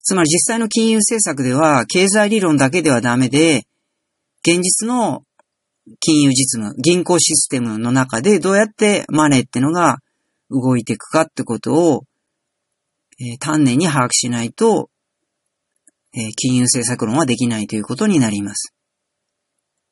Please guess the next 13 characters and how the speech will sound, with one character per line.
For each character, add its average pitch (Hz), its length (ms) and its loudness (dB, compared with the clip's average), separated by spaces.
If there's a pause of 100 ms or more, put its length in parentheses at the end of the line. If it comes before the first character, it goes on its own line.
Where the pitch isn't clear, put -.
(3750)
え 143 160 -2
ー、 - 20 0
じ 135 120 0
ゃ 139 100 2
あ、 - 40 -2 (100)
第 139 300 0
一 170 220 -2
点 135 200 0
一 117 80 -2
節 127 260 -4
で 117 40 -4
す 117 120 -4
ね。 131 220 -2